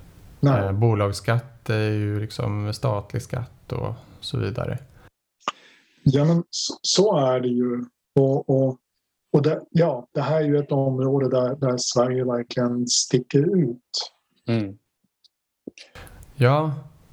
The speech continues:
Speaker 2: precis. Vissa har till och med beskrivit, eh, Sverige som lite av en bananrepublik, vad gäller gruvor, eh, och att det är, att man verkligen lockar till sig utländska aktörer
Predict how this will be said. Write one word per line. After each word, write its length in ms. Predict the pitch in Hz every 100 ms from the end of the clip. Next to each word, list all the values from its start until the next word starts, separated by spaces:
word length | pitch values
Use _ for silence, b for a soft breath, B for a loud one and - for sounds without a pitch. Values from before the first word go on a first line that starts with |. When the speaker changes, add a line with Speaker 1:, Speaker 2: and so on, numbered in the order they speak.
| - - - -
Speaker 2:
precis. 560 | 127 123 143 110 -
Vissa 460 | 113 110 117 - 131
har 80 | 123
till 200 | 127 117
och 60 |
med 320 | 113 107 107
beskrivit, 760 | 104 104 - 107 104 104 - -
eh, 200 | 101 104 - -
Sverige 540 | 127 - 110 104 104 101
som 480 | - 104 101 98 98
lite 240 | 107 95
av 100 | 104 101
en 260 | 98 101
bananrepublik, 1700 | 104 110 107 98 95 95 - - 135 110 - 107 123 139 127 - - B B B B - -
vad 140 | 117
gäller 240 | 107 101 98
gruvor, 720 | 95 110 98 98 104 107 113 - -
eh, 420 | - - - -
och 80 | 113
att 140 | -
det 160 | 117 107
är, 220 | 107 107 131 - -
att 180 | 120
man 280 | 107 98 98
verkligen 340 | 104 107 - 101
lockar 240 | 101 110
till 320 | - 139 131
sig 420 | 120 - 101 101 117
utländska 720 | 101 107 127 131 123 - 117 -
aktörer 640 | 123 - 104 104 101 104